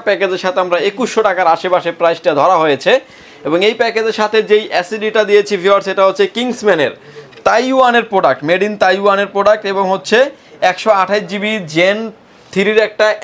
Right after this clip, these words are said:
এনভিএমই রেখেছি এই পিসি বিল্ডের সাথে এবং ultra slim কিন্তু এনভিএমইটি এবং Gen থ্রি, Gen ফোর দুইটাতেই কিন্তু সাপোর্টেড এই যে এনভিএমইটি। এই এনভিএমইটির, আহ, ওয়ারেন্টি ফ্যাসিলিটিস পেয়ে যাবেন ভিউয়ার্স আপনি চার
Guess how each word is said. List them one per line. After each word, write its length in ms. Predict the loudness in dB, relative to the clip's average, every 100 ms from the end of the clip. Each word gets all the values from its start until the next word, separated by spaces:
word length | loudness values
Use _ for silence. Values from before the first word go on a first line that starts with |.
| -4
এনভিএমই 400 | -2 0 2 4
রেখেছি 340 | 4 2 0 2
এই 60 | 2
পিসি 180 | 0 -2 0
বিল্ডের 240 | -2 -2
সাথে 160 | -2 -2 -2
এবং 100 | -2 0 0
ultra 220 | 2 -2 -2
slim 200 | -2 -2 -2
কিন্তু 160 | 0 0
এনভিএমইটি 520 | 2 2 2 2 -2 -4 -14 -20 -6
এবং 140 | -2 0 2
Gen 160 | 2 0
থ্রি, 160 | -4 -4 0
Gen 140 | 0 0
ফোর 120 | 0 2 0
দুইটাতেই 360 | 0 0 -2 -6
কিন্তু 140 | -6
সাপোর্টেড 460 | -4 -2 -2 -2 0
এই 80 | 2 0
যে 60 | -2 -2 -4 -4 -4
এনভিএমইটি। 440 | -2 0 0 0 -4 -8 -16 -14 -2
এই 80 | 0
এনভিএমইটির, 500 | 0 -2 0 2 0 2
আহ, 100 | 2 2 -2 -8 -2
ওয়ারেন্টি 320 | 0 2 -2 -4
ফ্যাসিলিটিস 420 | -4 -4 -4 -4
পেয়ে 140 | 0 4
যাবেন 160 | 2 2
ভিউয়ার্স 260 | 2 0 0
আপনি 180 | -6 -8 -2
চার 200 | 0